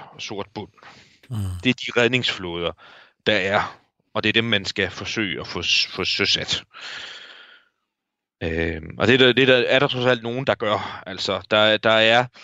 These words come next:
Speaker 1: der er også besætningsmedlemmer, nogle få, der er kommet ud. Der, det, det er simpelthen ikke, det kan vi også vende tilbage til senere, det er ikke muligt at organisere sådan en redningsindsats.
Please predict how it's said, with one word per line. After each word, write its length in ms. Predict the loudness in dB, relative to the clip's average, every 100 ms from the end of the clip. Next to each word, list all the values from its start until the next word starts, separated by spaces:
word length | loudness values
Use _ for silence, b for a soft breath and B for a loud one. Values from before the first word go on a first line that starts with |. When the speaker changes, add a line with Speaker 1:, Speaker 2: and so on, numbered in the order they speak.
| B B B -2
Speaker 1:
der 60 |
er 40 | 2
også 220 | 2 0
besætningsmedlemmer, 1120 | -2 0 0 -2 -10 -8 -10 -10 -14 -16 -20 _ _ _
nogle 160 | -20 -14
få, 480 | 0 0 0 -8 -6 0
der 80 |
er 120 | 0 0
kommet 360 | 0 0 -2
ud. 380 | -10 -16 -18 -18 -20 b b b b b b _ _
Der, 160 | 0 0 -2 -2
det, 140 | 2
det 60 | 2
er 40 |
simpelthen 260 | 4 4 2
ikke, 180 | 2 -6 _ _ _ _ _ _ _ -18
det 100 | -14
kan 120 | -4
vi 40 |
også 180 | -2 0
vende 120 | 0
tilbage 240 | 0 2 4
til 140 | 4
senere, 340 | 2 2 2 0 B B 0
det 80 | 4
er 40 |
ikke 180 | 6 6
muligt 460 | 2 -2 0 0 0
at 100 | 0
organisere 800 | 2 4 4 2 0 0 4 4
sådan 300 | 2 0 -2
en 200 | -4 -4
redningsindsats. 1080 | 2 2 2 0 -4 -6 -6 -4 -4 -4 -6